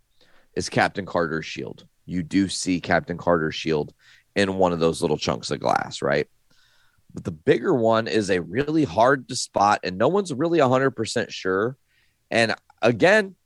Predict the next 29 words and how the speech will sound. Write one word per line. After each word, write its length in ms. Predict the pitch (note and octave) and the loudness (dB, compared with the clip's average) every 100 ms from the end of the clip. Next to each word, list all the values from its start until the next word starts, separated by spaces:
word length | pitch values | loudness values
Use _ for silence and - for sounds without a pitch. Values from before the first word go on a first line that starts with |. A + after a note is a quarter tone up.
| - | -2
hey, 220 | E3+ F3+ | 4 4
this 200 | D3 D3+ | 4 0
may 180 | C#3+ E3+ | 4 4
be 140 | D#3 | 6
a 80 | C#3+ | 4
really 400 | A2 B2+ F#3+ F#3+ | 4 0 0 0
clever 500 | - - D#3+ F#3 E3+ | -4 -10 -8 -6 -6
place 420 | - D#3+ D#3+ D3+ | -4 0 2 2
to 140 | - - - | -6 -16 -6
do 220 | A3 G#3 | -2 2
this. 500 | A2 A2 E3+ - - _ _ _ _ _ _ - - _ | 4 4 4 -4 -12 _ _ _ _ _ _ -20 -20 _
There 140 | A#2 A2+ | 2 2
have 280 | A2+ B2+ | 2 0
been 180 | A#2 C3 | 2 -2
some 300 | B2 B2 A2+ | -2 -4 -4
really 380 | A2 A#2 A#2 A#2 - | -2 -2 0 0 2
awkwardly 720 | F#2+ A2+ - G#2 F#2+ F2 F2 | 2 2 0 -4 -2 -4 -6
timed 520 | - G2 G2 F#2 E2 | -4 -2 -2 -2 -6
rumors 640 | D#2 E2+ E2 E2 E2 E2 | -10 -8 -6 -6 -6 -8
and 80 | E2 | -12
stuff, 280 | - E2+ A2 | -4 -4 2
and 80 | |
I 40 | D#3 | 4
don't 120 | F3 | 4
know 60 | D#3 | 4
if 100 | D3+ | 4
I 100 | D3 | 2
believe 320 | B2+ C3+ C3 | 2 2 4
those. 380 | C3 C3 C#3 | 6 6 4